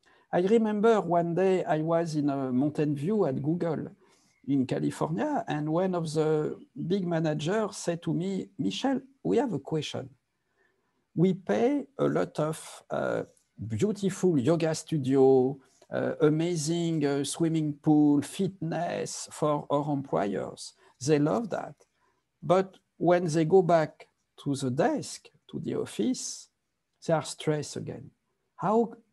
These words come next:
can you explain that?" And I say to this manager at Google, "Your question is your answer."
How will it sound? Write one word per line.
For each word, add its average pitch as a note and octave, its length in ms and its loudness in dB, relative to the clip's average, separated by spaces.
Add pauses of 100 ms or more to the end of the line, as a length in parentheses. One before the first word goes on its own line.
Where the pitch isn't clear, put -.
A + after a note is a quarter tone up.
(600)
can F#3 160 -2
you F#3 120 -4
explain F#3+ 520 -4
that?" - 220 -12 (800)
And F#3+ 180 2
I F#3 140 4
say F#3+ 400 4
to E3+ 240 -2
this E3+ 280 -2
manager E3+ 480 -2
at D#3 200 -2
Google, D#3 500 0
"Your D3 200 0
question G#3 680 -2 (480)
is C4+ 320 6
your B2+ 200 -2
answer." - 400 -8